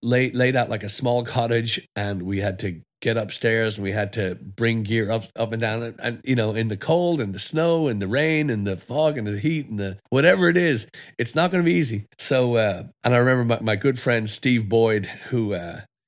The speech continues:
his, uh, his wife Tracy just called me and said that he's been listening to the podcast and he really enjoys them.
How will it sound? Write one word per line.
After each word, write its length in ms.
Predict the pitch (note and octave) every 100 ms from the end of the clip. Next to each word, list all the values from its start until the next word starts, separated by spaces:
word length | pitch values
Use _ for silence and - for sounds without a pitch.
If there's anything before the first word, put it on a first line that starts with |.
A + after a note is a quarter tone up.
| _ _ _ -
his, 280 | A#2+ G2+ A2
uh, 300 | F#2 F2 E2+ - - - - -
his 180 | G#2+
wife 300 | F#2 G2+ G2
Tracy 420 | - - G#2 G2 G2
just 220 | F#2 -
called 260 | G#2 F#2
me 80 | F2+
and 140 | F2 F2
said 180 | G2
that 120 | F2+ E2
he's 180 | G#2+
been 100 | F#2+ G2
listening 460 | G2+ - G2 F#2
to 140 | - G2+
the 280 | F2+ F2 - -
podcast 560 | G2+ F#2 E2 F#2 F2 -
and 80 | F#2
he 100 | F#2+
really 240 | F#2+ F#2
enjoys 440 | F2+ D#2+ F#2+ F2+ F2+
them. 160 | E2